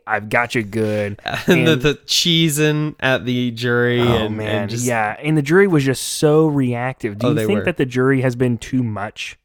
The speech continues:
Speaker 1: this season?
Speaker 2: Um, at times, yeah. I, I, I think so. Um, I can't remember a season where the jury, I mean, uh, sometimes, you know, you have a really, um,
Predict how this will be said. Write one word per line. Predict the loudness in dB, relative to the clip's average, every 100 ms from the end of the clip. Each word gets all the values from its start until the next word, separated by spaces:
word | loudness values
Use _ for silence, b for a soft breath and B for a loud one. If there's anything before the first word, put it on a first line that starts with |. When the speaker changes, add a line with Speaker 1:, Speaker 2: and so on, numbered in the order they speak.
| -6
Speaker 1:
this | -6 -2
season? | -4 -2 -4 -6 b b b b b b b b b b b 4
Speaker 2:
Um, | 6 8 8 8 6 4 0
at | 0 2
times, | 4 6 6 4 0 -2 2
yeah. | 4 6 2 B B B 2
I, | 2 4
I, | 2 2 2
I | 0
think | -2 -4 -4
so. | 2 4 4 2 -4 B B -2
Um, | 0 2 0 -2 0
I | 2
can't | 2 2 2 0
remember | -2 0 2 0 2 0 0
a | -2
season | -4 -4 -2 -4 -2
where | -2 -2 -2
the | -4
jury, | -6 -4 -2 0 -2 -4 -8 b b b 0
I | 4
mean, | 4 2 2
uh, | 4 4 0
sometimes, | -2 -2 0 0 0 -2 -4
you | -2
know, |
you | -2 -2
have | -2 -2 -4 -10 -6
a | -4
really, | -2 -2 -2 -2 -4
um, | -8 -8 -8 -8 -10